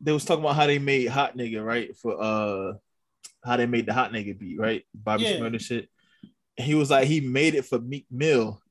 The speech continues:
Speaker 1: And then I said, "That sounds like something Meek Mill will <laughs> rap on."
Speaker 2: You know what I mean? And
Speaker 1: Yeah.
Speaker 2: it was a Lloyd Banks throwaway, and that
Speaker 1: <laughs> Yeah.
Speaker 2: nigga heard it, was like, "All right, fuck it, I'll rap to it."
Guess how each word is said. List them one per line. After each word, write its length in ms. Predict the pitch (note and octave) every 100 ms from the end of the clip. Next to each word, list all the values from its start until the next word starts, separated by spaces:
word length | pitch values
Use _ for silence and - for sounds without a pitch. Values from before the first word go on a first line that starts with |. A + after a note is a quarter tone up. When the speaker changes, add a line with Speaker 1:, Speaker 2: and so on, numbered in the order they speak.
| _ _ _ _
Speaker 1:
And 120 | D3+ D#3
then 80 | D#3
I 120 | D3
said, 400 | D3 F3+ D#3+ F#3 _ -
"That 200 | E3 E3
sounds 380 | - D#3+ E3+ E3
like 160 | D#3
something 360 | - D#3 D#3 D#3+
Meek 200 | D#3+ D#3+
Mill 160 | G3 G3
will 120 | G3+
<laughs> 80 | A3
rap 240 | G#3+ - - -
on." 100 | F#3 A3 _ _ C#4 C4 D4 G4+ -
Speaker 2:
You 60 | A3
know 120 | A#3+ C4
what 40 | C#4+
I 20 |
mean? 400 | D#4+ E4+ F4 F4+ - E3+ -
And 120 | A3+ C4+
Speaker 1:
Yeah. 60 |
Speaker 2:
it 40 | D4
was 100 | C4+
a 60 |
Lloyd 380 | A#3 B3 D4+ C#4+
Banks 260 | A#3+ C#4+ C#4
throwaway, 500 | C4+ B3 A#3 A3 A3+
and 100 | A#3
that 180 | A#3+ A3
Speaker 1:
<laughs> 0 |
Yeah. 160 | F3 D3+
Speaker 2:
nigga 180 | A3+
heard 160 | A#3 A#3+
it, 100 | C4
was 140 | A#3
like, 140 | A3 A3+
"All 120 | D#4
right, 160 | C#4 C#4
fuck 180 | D4 C#4
it, 60 |
I'll 120 | G#3+ A#3+
rap 220 | A3 G3+
to 180 | A3
it." 80 | A#3+